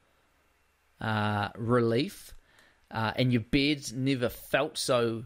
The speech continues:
comfortable when you've slept on the ground for a few nights, uh, or you've, you,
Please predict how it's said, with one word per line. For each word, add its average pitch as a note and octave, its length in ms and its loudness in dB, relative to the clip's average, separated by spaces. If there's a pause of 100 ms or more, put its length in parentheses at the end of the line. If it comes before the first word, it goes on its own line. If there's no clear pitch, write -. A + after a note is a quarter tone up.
(100)
comfortable D3 840 0
when A#2+ 240 2
you've A2+ 120 2
slept - 320 0
on A#2 140 2
the A2+ 80 0
ground A#2+ 500 2
for C3 120 -2
a B2 40 0
few C3 240 0
nights, B2+ 400 -4 (460)
uh, A2 180 2
or C3+ 120 6
you've, C3 340 0
you, B2+ 260 -2